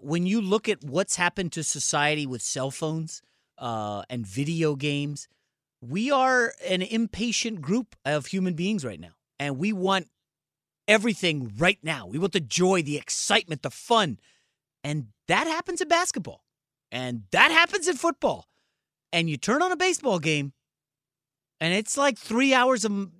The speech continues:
just kind of monotonous nothing. I mean, baseball, look at what happened with the analytics in baseball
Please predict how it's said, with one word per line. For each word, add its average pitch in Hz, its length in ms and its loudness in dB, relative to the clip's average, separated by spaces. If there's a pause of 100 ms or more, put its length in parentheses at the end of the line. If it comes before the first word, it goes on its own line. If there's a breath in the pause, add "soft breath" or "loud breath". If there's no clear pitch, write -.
(120)
just 196 360 -6
kind 220 200 2
of 196 80 0
monotonous 185 680 2
nothing. 165 600 0 (340)
I 220 40 -4
mean, 202 120 2
baseball, 277 440 4
look 233 220 0
at 381 80 -2
what 269 140 2
happened 233 380 0
with 180 100 -4
the 165 140 -4
analytics 170 520 0
in 139 120 -2
baseball 139 480 -4